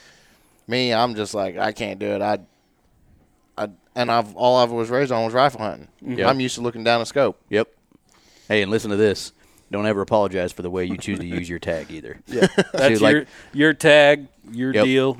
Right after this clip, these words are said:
Speaker 2: You do whatever you wanna
Speaker 3: Yeah.
Speaker 2: do, man. We ain't gonna, we don't judge
Speaker 3: I mean,
Speaker 2: anybody for what
Speaker 3: everybody's
Speaker 2: they
Speaker 3: got
Speaker 2: shoot.
Speaker 3: the way they like hunting. I mean, there's, there's hardcore bow hunters, which we are. Um, there's traditional bow hunters, which I'm gonna be buying one of those soon, even try to make it harder on myself. But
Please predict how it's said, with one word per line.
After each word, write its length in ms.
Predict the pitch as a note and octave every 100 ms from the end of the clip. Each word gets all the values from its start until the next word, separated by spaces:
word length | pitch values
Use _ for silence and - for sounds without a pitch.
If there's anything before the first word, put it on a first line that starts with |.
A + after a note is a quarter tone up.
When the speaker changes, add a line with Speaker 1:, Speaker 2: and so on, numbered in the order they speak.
| B2+
Speaker 2:
You 140 | A#2+
do 140 | B2 A#2+
whatever 280 | A#2 A2+
you 140 | A2+ A2+
wanna 120 | G#2+
Speaker 3:
Yeah. 100 | G2+
Speaker 2:
do, 60 | F2+
man. 200 | G#2 G#2
We 100 | A#2
ain't 120 | A#2
gonna, 160 | A2+ G#2
we 120 | A2+
don't 180 | B2+ A2+
judge 160 | A#2
Speaker 3:
I 40 | A2+
mean, 140 | A2
Speaker 2:
anybody 40 | A2
for 20 |
what 80 | B2
Speaker 3:
everybody's 440 | B2+ A#2+ B2+ A#2
Speaker 2:
they 40 | A2
Speaker 3:
got 160 | A#2
Speaker 2:
shoot. 40 | A2+
Speaker 3:
the 60 | G#2
way 180 | A2
they 140 | G#2+ G#2+
like 220 | G#2 G2+
hunting. 200 | G#2+ G2
I 60 | F#2+
mean, 340 | F#2+ F2+ F2+ _ _ -
there's, 420 | F#2 F2+ E2 - _ _
there's 220 | F2+ F2+ E2
hardcore 460 | G#2 G2 - G2 - _ -
bow 180 | G#2+ G2+
hunters, 320 | G#2+ G#2 G2
which 320 | F2+ E2 - - _ -
we 160 | G2+
are. 340 | F2+ F2+ A2 - _ - _ _ -
Um, 240 | E2+ E2+
there's 180 | E2+ E2+
traditional 520 | - F#2+ F#2 - A2
bow 180 | G2+ G#2
hunters, 320 | G#2 G#2 A2+
which 340 | F2+ E2 - -
I'm 100 | F2+
gonna 120 | F2+
be 100 | E2+
buying 280 | F2 F2+ F2+
one 100 | F#2 F#2
of 60 |
those 180 | F#2 F#2+
soon, 460 | - G2+ G#2 G2 -
even 200 | F#2 F2+
try 140 | F#2 F#2
to 40 |
make 140 | F#2 F2+
it 40 |
harder 300 | F#2+ G#2+ A2
on 60 | G#2+
myself. 400 | G#2 A2+ A2+ A2+
But 160 | F#2